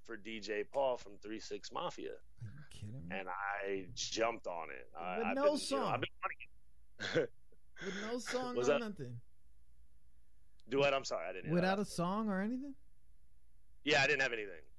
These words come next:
Speaker 2: <laughs> What? Okay, go ahead.
Speaker 1: I didn't record anything. So,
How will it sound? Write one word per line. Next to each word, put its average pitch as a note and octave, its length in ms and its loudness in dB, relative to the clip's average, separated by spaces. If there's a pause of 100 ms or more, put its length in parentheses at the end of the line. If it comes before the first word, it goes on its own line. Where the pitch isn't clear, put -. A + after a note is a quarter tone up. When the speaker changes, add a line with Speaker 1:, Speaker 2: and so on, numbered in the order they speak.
(180)
Speaker 2:
<laughs> - 100 6 (600)
What? G4 540 -6 (380)
Okay, A3+ 400 -4
go A3+ 160 -2
ahead. A3+ 240 0 (840)
Speaker 1:
I B2+ 60 0
didn't C3+ 160 2
record A#2+ 300 -4
anything. G2 380 -8
So, G#2+ 340 -2